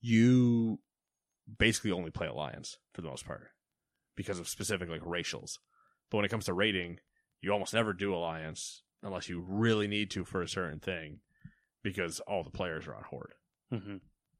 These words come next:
Speaker 1: And you're not on a tournament realm
Speaker 2: Yeah.
Speaker 1: where you can just do whatever you want. So,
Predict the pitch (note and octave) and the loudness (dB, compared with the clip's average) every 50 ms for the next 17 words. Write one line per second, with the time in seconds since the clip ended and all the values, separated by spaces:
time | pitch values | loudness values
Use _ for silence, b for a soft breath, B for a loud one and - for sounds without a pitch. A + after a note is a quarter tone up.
0 | _ _ _ _ _ _ _ _ - F#2+ F2+ F2 F2+ F2+ D#2 D#2 D#2 D2 - - | _ _ _ _ _ _ _ _ -6 -4 -2 0 0 0 -2 -2 -6 -6 -4 -4
1 | G2 E2+ D#2 D2+ C2+ A1+ C2+ - - - - _ _ _ _ _ _ - B2+ G#2+ | -2 -2 -2 -6 -8 -10 -12 -14 -14 -14 -18 _ _ _ _ _ _ 4 4 4
2 | E2+ - G2 E2 D#2+ D#2 D#2 D2+ D#2 - - F#2 E2+ C#2+ A1+ - C#2 C#2+ - - | 4 2 -4 -6 -4 -6 -8 -10 -12 -8 -6 -6 -6 -6 -8 -10 -10 -12 -12 -14
3 | - _ - - - C#2+ | -18 _ -14 -14 -14 -14